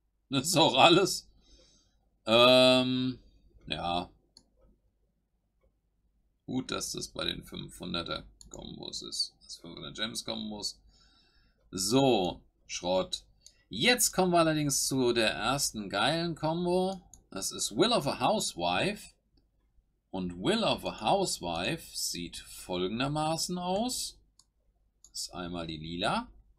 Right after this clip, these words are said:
Moment. Zack. Hier. Das ist einmal die lila und dann mit Kämpfer, Fighter-Karten. Das ist natürlich schon echt nice. Wow. Wenn ich mir das reinziehe hier, ne?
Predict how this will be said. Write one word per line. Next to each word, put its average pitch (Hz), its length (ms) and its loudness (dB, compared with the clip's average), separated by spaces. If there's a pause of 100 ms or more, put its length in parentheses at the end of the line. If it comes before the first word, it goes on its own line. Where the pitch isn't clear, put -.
(160)
Moment. 185 380 -8 (480)
Zack. - 180 -8 (300)
Hier. 220 140 -6
Das - 680 -20
ist - 40 -10
einmal 120 280 2
die 95 80 -2
lila 156 400 0
und 123 320 -4
dann 110 400 -2
mit 107 300 -4 (840)
Kämpfer, 113 460 -2
Fighter-Karten. - 840 -6 (1300)
Das 147 380 4
ist - 260 0
natürlich 160 640 0
schon 156 640 -2
echt 151 340 -2
nice. 110 680 -2 (120)
Wow. 82 800 -4 (380)
Wenn - 100 -20
ich - 100 -16
mir 120 80 0
das 127 220 0
reinziehe 120 640 -2
hier, 120 260 -4
ne? 117 280 -4